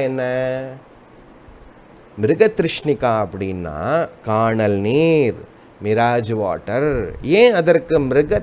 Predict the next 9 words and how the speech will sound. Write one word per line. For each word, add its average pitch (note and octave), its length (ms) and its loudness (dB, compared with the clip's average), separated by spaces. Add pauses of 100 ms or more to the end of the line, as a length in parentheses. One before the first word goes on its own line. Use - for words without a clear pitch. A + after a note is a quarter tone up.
திருஷ்ணிகான்னு C#3+ 880 -4
பேரு B2 280 0
வந்தது? F#2+ 380 -6 (1600)
மிருக D#3+ 240 2 (420)
திருஷ்ணி, C#3 580 -2 (680)
திருஷ்ணிகா A#2+ 540 -4 (100)
அப்படின்னா, G2 460 -4 (460)
மிருக F3 280 2 (120)
திருஷ்ணி D#3 440 -4